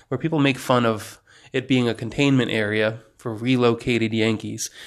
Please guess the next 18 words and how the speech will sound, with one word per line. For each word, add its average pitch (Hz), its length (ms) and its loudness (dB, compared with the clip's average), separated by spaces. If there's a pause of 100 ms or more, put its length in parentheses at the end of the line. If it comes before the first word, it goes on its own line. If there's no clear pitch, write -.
(120)
If - 80 -20
you 139 40 -6
can 123 100 0
spell 135 240 4
that 127 120 4
out, 151 180 4
you'll 123 120 -2
be 117 80 -2
able 113 100 -4
to 113 60 -4
know 113 180 -4
the 107 80 -4
town 113 320 -6
I 101 80 -6
live 104 240 -6
in. 104 180 -8 (760)
And 120 380 2 (360)
they, 127 720 2